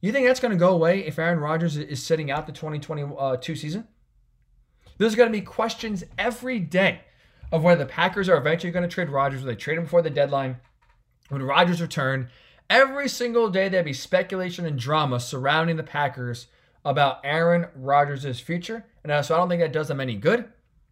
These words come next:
And I do think that that means that they will indeed, if Rodgers comes to the decision of wanting a trade, I think they would trade him, and I think they should trade him.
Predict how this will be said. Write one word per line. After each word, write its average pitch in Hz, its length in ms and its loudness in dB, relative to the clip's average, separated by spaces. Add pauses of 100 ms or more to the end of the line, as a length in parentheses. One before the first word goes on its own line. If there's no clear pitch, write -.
And 160 100 2
I 156 80 4
do 170 280 0
think 180 240 -2
that 147 220 0
that 156 220 0
means 147 280 -6
that 131 180 -8
they 156 240 2
will 151 560 4
indeed, 156 640 0 (760)
if 139 220 6
Rodgers 190 600 0
comes 185 400 -6
to 202 60 -10
the 196 80 -6
decision 139 520 0 (400)
of 120 240 -2
wanting 170 540 -2
a 165 120 -6
trade, 107 440 -6 (400)
I 147 240 2
think 156 480 -6
they 120 480 -2 (180)
would 110 380 -6 (220)
trade 208 220 2
him, 226 160 -2 (220)
and 165 80 0
I 175 40 6
think 170 100 0
they 165 140 0
should 117 440 -4 (220)
trade 98 180 -10
him. - 80 -20